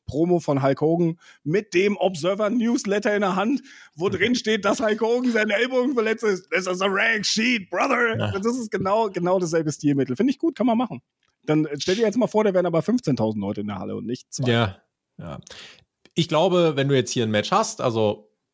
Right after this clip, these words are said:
Speaker 2: lass Mercedes Moné auf dem Weg dahin Heel-Turn,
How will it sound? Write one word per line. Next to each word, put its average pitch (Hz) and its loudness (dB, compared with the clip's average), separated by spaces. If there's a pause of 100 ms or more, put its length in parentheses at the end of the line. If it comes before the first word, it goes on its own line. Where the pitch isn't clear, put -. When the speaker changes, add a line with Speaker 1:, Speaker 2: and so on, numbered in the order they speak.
Speaker 2:
lass 156 0
Mercedes 151 0
Moné 131 2
auf 123 0
dem 110 0
Weg 110 2
dahin 92 0
Heel-Turn, 202 2